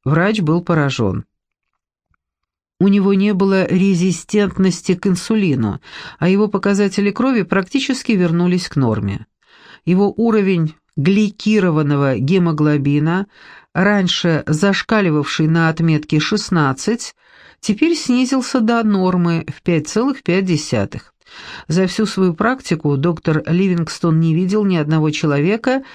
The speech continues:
которому бы удалось сделать нечто подобное. Нехотя он отменил Бруно все назначенные лекарства.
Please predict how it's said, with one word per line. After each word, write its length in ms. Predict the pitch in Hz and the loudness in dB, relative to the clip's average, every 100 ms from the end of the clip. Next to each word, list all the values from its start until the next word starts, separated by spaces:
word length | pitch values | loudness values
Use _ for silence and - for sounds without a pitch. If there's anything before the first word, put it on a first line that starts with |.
| - - | -20 -6
которому 600 | 190 180 240 277 285 262 | -2 0 0 2 2 2
бы 160 | 226 208 | 2 2
удалось 460 | 180 165 170 214 | 2 2 2 0
сделать 380 | 185 170 190 185 | 0 2 2 0
нечто 360 | 151 151 - 156 | 0 0 -2 -2
подобное. 720 | 147 127 107 - 101 104 123 _ _ _ _ _ _ _ - | 0 0 -2 -2 -6 -6 -10 _ _ _ _ _ _ _ 0
Нехотя 720 | 175 247 302 302 302 262 233 | 2 4 2 0 0 0 0
он 360 | - 202 196 - | 0 0 0 0
отменил 560 | 190 196 196 180 160 | -2 0 2 2 2
Бруно 560 | 147 156 180 202 233 240 | 2 2 2 0 0 -2
все 280 | - - 208 | -8 -2 0
назначенные 640 | 214 160 151 156 - 180 160 | 2 2 0 0 0 0 2
лекарства. 720 | 143 - 98 - - 110 | 0 -2 -4 -4 -8 -8